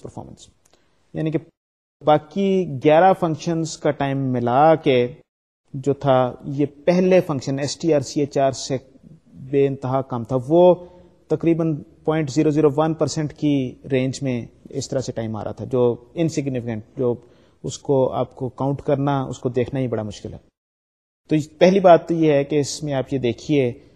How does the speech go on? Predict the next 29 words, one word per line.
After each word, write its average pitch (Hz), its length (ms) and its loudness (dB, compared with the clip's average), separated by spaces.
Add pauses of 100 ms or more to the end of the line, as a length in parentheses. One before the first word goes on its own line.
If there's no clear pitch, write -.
(200)
کہ 143 100 0
وہ 127 180 -2
ایٹی 147 260 -2
ٹوینٹی 139 360 -2
رول 131 260 0
سے 156 280 -4
بھی 151 160 0
زیادہ 127 300 0
یہ 123 140 0
چیز 120 240 -6
سامنے 127 340 -6
نظر 117 240 -4
آ 117 140 0
رہی 135 280 2
ہے 107 160 -2
کہ 120 360 0 (640)
actually 135 480 0 (340)
اگر 123 280 -2 (120)
یہ 127 80 0
ٹوٹل 127 540 -2 (340)
تیرہ 127 260 2
فنکشن، 120 460 -6
چودہ 120 300 -2
فنکشنز 120 340 -8 (360)
اگر 117 280 -6
آپ 117 200 -6
ان 120 100 -8
کو 120 100 -6
دیکھیں، 120 380 -4